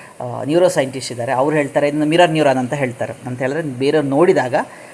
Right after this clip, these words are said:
ಆ, ನಮ್ಮಲ್ಲಿ ಆ ನ್ಯೂರಾನ್ಸ್ಗಳು ತಲೆಯಲ್ಲಿ ಅದಕ್ಕೆ ಸಿಮಿಲರ್ ನ್ಯೂರಾನ್ಸ್ಗಳು ಫೈರ್ ಆಗ್ತವೆ ಅಂತೇಳಿ. ಅಂದರೆ ಈಗ ಯಾರಾದರೂ ಅಷ್ಟು ಗೋರು ವಿಷಯಕ್ಕೆ ಹೋಗೋದು ಬೇಡ, ಆದರೂ ಒಂದು ಎಕ್ಸಾಂಪಲ್ ಅಂತ ಹೇಳಿದ್ರೆ ಈಗ ಹಿಂದೆ, ಹ್ಮ್,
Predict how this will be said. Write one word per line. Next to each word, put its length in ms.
ಆ, 200
ನಮ್ಮಲ್ಲಿ 560
ಆ 240
ನ್ಯೂರಾನ್ಸ್ಗಳು 640
ತಲೆಯಲ್ಲಿ 440
ಅದಕ್ಕೆ 280
ಸಿಮಿಲರ್ 460
ನ್ಯೂರಾನ್ಸ್ಗಳು 420
ಫೈರ್ 240
ಆಗ್ತವೆ 280
ಅಂತೇಳಿ. 340
ಅಂದರೆ 260
ಈಗ 280
ಯಾರಾದರೂ 440
ಅಷ್ಟು 420
ಗೋರು 540
ವಿಷಯಕ್ಕೆ 340
ಹೋಗೋದು 200
ಬೇಡ, 180
ಆದರೂ 280
ಒಂದು 300
ಎಕ್ಸಾಂಪಲ್ 400
ಅಂತ 120
ಹೇಳಿದ್ರೆ 320
ಈಗ 200
ಹಿಂದೆ, 360
ಹ್ಮ್, 560